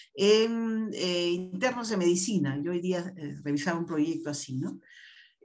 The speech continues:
Viene después de medio año otro que dice, "Yo voy a hace-, hacer la tesis en ejercicio y obesidad en, este, mm, internos de medicina", ¿no? Es igualita, ¿no?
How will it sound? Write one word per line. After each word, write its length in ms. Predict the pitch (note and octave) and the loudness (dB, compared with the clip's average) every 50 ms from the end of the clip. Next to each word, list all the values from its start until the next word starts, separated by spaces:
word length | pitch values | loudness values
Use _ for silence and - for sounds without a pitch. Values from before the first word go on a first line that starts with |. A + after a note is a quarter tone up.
| - | -4
Viene 400 | - F#3+ F#3 F#3+ G#3+ A3+ A#3 B3 | -2 0 2 4 4 4 4 4
después 460 | A#3+ A3+ G3 F#3 - - A3+ A#3 A3+ A3 | 4 4 4 4 2 2 2 4 4 4
de 320 | A3 G#3 G3+ F#3+ F#3 F3+ | 6 6 6 6 6 4
medio 400 | F3 F#3+ G#3 G#3 A3 A3 A3 A3 | 4 4 2 2 0 0 2 2
año 300 | A3+ A3+ A3+ G#3+ G#3 G#3+ | 2 4 2 0 0 0
otro 240 | A3 A3 A3 G#3 F#3+ | 0 -2 -2 -2 -2
que 80 | F#3+ | 0
dice, 180 | G3+ G3 A3 G#3 | 0 0 0 0
"Yo 140 | G3 G3+ G3 | 0 0 2
voy 160 | G#3+ A3 A3 | 2 4 4
a 60 | A3 | 2
hace-, 300 | G#3 G3 - - - - F3 | 2 0 -2 -4 -4 -2 -2
hacer 400 | F3+ F3 F3+ - - G#3+ G#3+ G#3+ | -2 -2 -2 -2 -2 -2 0 2
la 240 | G#3 G3 F#3+ F#3+ F#3+ | 2 2 0 0 0
tesis 340 | G#3+ G#3+ G#3 G3+ G#3 G3 F#3+ | 0 0 0 0 0 -2 0
en 160 | F#3+ F3+ F3 | 0 0 0
ejercicio 640 | E3+ E3 - - E3+ - - - A3+ A3+ G#3+ A3+ A3 G#3+ | -2 -2 -4 -6 -8 -8 -8 -8 -6 -4 -2 -2 0 0
y 80 | G3 | 2
obesidad 640 | F3+ F3 F3 E3+ - F3 E3+ E3+ G3 G#3 G#3+ A3+ A3+ A3+ - - - - - - _ _ | 0 0 -2 -2 -4 -4 -2 0 2 2 2 2 0 -2 -6 -18 -20 -20 -20 -20 _ _
en, 600 | - - G#3 A3 A3+ A3+ A3+ A3+ A3+ A3+ A#3 A#3 A3+ - _ _ _ _ _ _ _ - | 0 4 6 8 8 6 6 4 2 -2 -2 -4 -8 -12 _ _ _ _ _ _ _ -8
este, 1500 | - F3 F3+ F3 E3+ - - - - F3 F3 E3+ E3 D#3+ D#3+ D#3 D#3 D3+ D3+ D3 D3 D3 D3 C#3+ C#3+ C#3+ C#3+ C#3+ C3+ | -4 -2 0 0 -2 -2 -4 -4 -2 0 0 0 0 0 0 2 2 4 6 6 6 6 6 4 4 4 2 2 0
mm, 1200 | C#3 C#3+ C#3 C#3 C#3 C#3 C#3 C#3 C3+ C3+ B2+ B2+ C3 A#2+ G2+ F2 A2 G#2+ - - F#2+ - - - - | -2 -2 -4 -2 -2 -2 -2 -2 -2 -4 -4 -4 -6 -6 -6 -8 -8 -10 -10 -10 -10 -10 -12 -8 -4
internos 560 | G3 G3 F3+ - C4 C4 B3+ B3 B3 A#3 G3+ | 0 0 2 4 4 4 4 4 0 -2 0
de 80 | A3 G#3 | 0 2
medicina", 720 | G3 F#3 F#3 F3+ - - A3 G#3 F3 D3 C#3+ C3+ - - - | 4 4 2 2 0 -2 0 0 0 0 0 -2 -4 -8 -10
¿no? 140 | - - - | -12 -14 -14
Es 100 | - - | -12 -10
igualita, 640 | G#3+ G3+ G3 F3+ E3 D#3 F3+ A3 G#3+ F#3 - C#3+ C#3 | -8 -4 -2 -2 0 0 -2 -2 -6 -6 -8 -8 -8
¿no? 240 | C#3+ E3 G3+ C#4+ D4 | -6 -6 -6 -6 -8